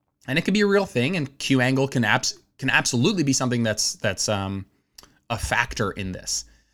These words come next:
Now, this isn't something that we can't overcome. It's something we can easily overcome.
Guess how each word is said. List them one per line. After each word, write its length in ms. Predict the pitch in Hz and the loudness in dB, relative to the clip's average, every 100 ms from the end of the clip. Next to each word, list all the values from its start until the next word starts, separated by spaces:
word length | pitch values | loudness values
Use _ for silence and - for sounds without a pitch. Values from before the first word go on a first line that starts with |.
| _ _ _ - | _ _ _ 2
Now, 260 | 147 131 | 4 4
this 220 | 131 120 | 2 -2
isn't 200 | 139 220 | 2 2
something 260 | 233 120 113 | 2 2 0
that 100 | 107 | 0
we 60 | 110 | -2
can't 200 | 113 92 | -2 -2
overcome. 440 | 101 95 98 180 | -4 -6 -6 -4
It's 100 | - | -2
something 220 | 175 180 | -2 -2
we 80 | 180 | -2
can 160 | 190 - - | -4 -6 -10
easily 320 | 415 - 120 101 | -4 -2 -2 -2
overcome. 500 | - 110 107 117 | -6 -8 -8 -10